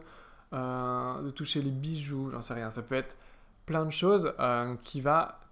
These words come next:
t'aider à créer cet imaginaire sexuel. Si, euh, t'es une fille intéressée par, euh, des filles un peu plus, euh, un peu plus masculines,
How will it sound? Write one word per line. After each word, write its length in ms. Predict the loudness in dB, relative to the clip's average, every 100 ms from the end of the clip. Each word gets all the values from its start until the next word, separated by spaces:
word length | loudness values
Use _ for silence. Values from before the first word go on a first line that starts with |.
| -20 -18 -14 -14 -18 -14
t'aider 300 | -2 0 4
à 120 | 4 2
créer 240 | 0 0
cet 180 | -2 -4
imaginaire 380 | -6 -4 -6 -6
sexuel. 540 | -10 -12 -4 -2 -2 -4 -14 -20 -20 -20 -12
Si, 420 | -4 -2 2 4
euh, 120 | 4 2
t'es 140 | 0
une 140 | -2
fille 400 | -2 -4 -4 -2 -2
intéressée 460 | -4 -4 -6 -6
par, 300 | -4 -4 -2
euh, 180 | -2 -4
des 140 | -4 -6
filles 280 | -6 -6
un 100 | -4
peu 100 | -4
plus, 420 | -6 -4 -6 -4 -6
euh, 240 | -4 -4 -6
un 60 |
peu 120 | -8 -10
plus 280 | -8 -8
masculines, 560 | -8 -8 -6 -2 0 0